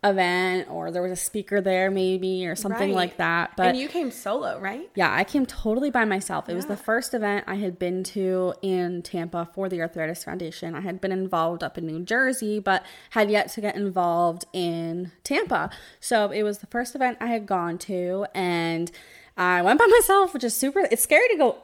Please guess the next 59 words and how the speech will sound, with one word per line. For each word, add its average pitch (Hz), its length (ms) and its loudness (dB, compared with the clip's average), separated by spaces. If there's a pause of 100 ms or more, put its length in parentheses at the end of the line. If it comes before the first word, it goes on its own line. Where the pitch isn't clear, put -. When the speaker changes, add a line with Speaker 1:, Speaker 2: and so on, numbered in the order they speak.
Speaker 1:
anywhere, 190 600 4
like, 170 280 0 (100)
by 185 240 6
yourself 170 380 0
to - 160 -6
any 202 160 -2
sort 233 180 -2
of 190 80 2
event 165 260 0
like 165 200 -4
that, 151 240 0
any 165 120 -6
party, 180 680 0
any 165 160 -2
event. 185 580 0
Like, 175 140 -2
Speaker 2:
Right. 208 320 -6 (220)
Speaker 1:
what 180 140 0
the 196 60 2
heck? 208 200 -8 (120)
I 214 60 -6
don't 254 160 0
even 185 160 0
know 185 80 -4
what 185 140 -6
I, 190 180 -8
I 247 100 -2
don't, 233 140 -4 (480)
I 233 60 -8
don't 247 80 -2
know 202 60 0
what 196 120 2
I - 20 2
was 247 80 0
thinking, 302 320 4
but 185 120 2
who 285 100 0
was 294 100 2
I 294 60 4
gonna 254 160 4
bring 226 280 0
with 202 220 2
me? 160 340 -2
Like, 175 280 0 (420)
Speaker 2:
Yeah. 262 160 -12
Speaker 1:
I 302 80 0
didn't 214 140 2
have 208 160 -2
any 180 100 -4
friends 180 540 -2
in 185 240 -2
Tampa 185 340 -4
with 165 180 -4
arthritis. 180 760 -2 (180)
Um, 170 460 0 (600)
so - 160 6
I 208 40 12
went 220 180 8
by 440 60 4